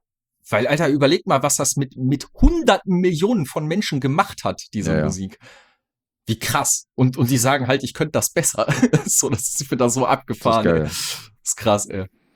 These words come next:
Speaker 1: Ja.
Speaker 2: Ja, die haben ja auch, also so diese großen Komponisten haben ja auch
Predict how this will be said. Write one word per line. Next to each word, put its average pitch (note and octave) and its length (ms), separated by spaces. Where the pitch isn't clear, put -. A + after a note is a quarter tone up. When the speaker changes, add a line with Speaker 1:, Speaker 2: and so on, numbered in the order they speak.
Speaker 1:
Ja. A2 280
Speaker 2:
Ja, D#2+ 160
die F2 160
haben G2 140
ja A2+ 60
auch, G2 180
also F2 200
so F2+ 160
diese F2+ 220
großen G2+ 240
Komponisten G2+ 400
haben G2 120
ja F#2+ 80
auch F2+ 200